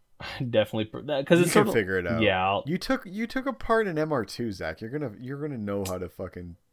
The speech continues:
Speaker 1: No, I'm not stressing about it. I know I'll be able to do it, but
Speaker 2: Hmm.
Speaker 1: it's just not something I've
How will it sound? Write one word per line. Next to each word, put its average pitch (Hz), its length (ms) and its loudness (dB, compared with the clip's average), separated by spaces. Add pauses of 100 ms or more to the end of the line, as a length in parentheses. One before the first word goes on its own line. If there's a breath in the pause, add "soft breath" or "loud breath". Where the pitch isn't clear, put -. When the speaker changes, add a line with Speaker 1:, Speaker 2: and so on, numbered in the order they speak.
Speaker 1:
No, 247 260 8
I'm 160 160 8
not - 260 4
stressing 147 500 4
about 95 320 0
it. 127 80 4
I 156 100 0
know 151 160 6
I'll 196 100 8
be 117 100 4
able 104 160 6
to 95 80 -2
do 120 320 2
it, 98 320 0
but 98 420 0 (300)
Speaker 2:
Hmm. 101 220 -8 (100)
Speaker 1:
it's 120 100 0
just 123 240 0
not 117 240 4
something 110 260 2
I've 95 220 -2